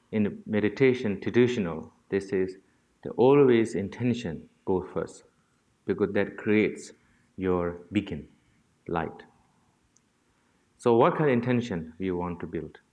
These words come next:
It's very simple. When you exhale, "I wish everybody be happy." You inhale, "I wish everybody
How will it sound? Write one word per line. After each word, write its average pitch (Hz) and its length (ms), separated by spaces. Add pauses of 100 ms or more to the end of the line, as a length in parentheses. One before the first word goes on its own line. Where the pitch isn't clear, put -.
(240)
It's - 140
very 98 220
simple. - 360 (1160)
When 98 160
you 95 120
exhale, 110 720 (3250)
"I 90 140
wish 90 340
everybody 92 720 (280)
be 92 100
happy." 80 360 (1200)
You 90 120
inhale, 104 920 (320)
"I 87 140
wish 92 280
everybody 90 720